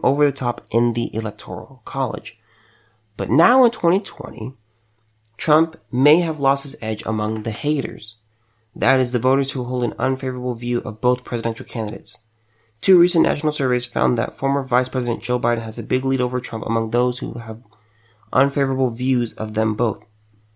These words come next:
Uh, which is, again, what I was saying earlier. Joe Biden is not threatening.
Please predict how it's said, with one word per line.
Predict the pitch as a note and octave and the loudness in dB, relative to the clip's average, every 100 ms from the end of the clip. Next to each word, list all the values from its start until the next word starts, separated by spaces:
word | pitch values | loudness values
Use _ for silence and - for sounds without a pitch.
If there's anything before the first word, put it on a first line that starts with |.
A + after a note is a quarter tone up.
| _ _ _ _ _ _ _ _ _ _ - | _ _ _ _ _ _ _ _ _ _ -4
Uh, | A#2 A2 | 0 2
which | - - | 2 2
is, | - - | 0 0
again, | D#3 F#3 | 4 6
what | F3 | 6
I | E3 | 4
was | D#3 | 4
saying | - D#3 | 2 2
earlier. | D#3+ F3 A2 - - - _ | 2 0 0 -4 -16 -20 _
Joe | B2 A2+ D#3 F#3+ | -4 4 6 6
Biden | E3+ D3+ D3 C#3+ | 4 4 4 2
is | C3 B2 | 0 0
not | B2 B2 - | 0 -2 -6
threatening. | A2+ G#2+ - - | -10 -10 -14 -18